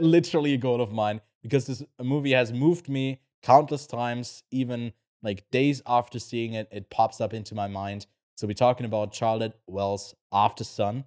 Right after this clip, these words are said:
Sophie reflects on the shared joy and private melancholy of a holiday she took with her father twenty years earlier.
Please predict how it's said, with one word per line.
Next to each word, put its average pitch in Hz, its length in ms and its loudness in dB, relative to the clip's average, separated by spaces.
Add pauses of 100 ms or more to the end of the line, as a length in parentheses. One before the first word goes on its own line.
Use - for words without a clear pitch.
(160)
Sophie 175 460 2
reflects 147 580 -2
on 135 180 4
the 135 80 -4
shared 131 400 -2
joy 127 340 -2
and 113 200 -6
private 135 420 2
melancholy 117 800 -4 (240)
of 117 160 4
a 123 60 2
holiday 135 440 0
she 117 160 -10
took 120 300 -6
with 110 180 -6
her 113 120 0
father 113 420 -2
twenty 127 440 -4
years 101 520 -4 (100)
earlier. 98 420 0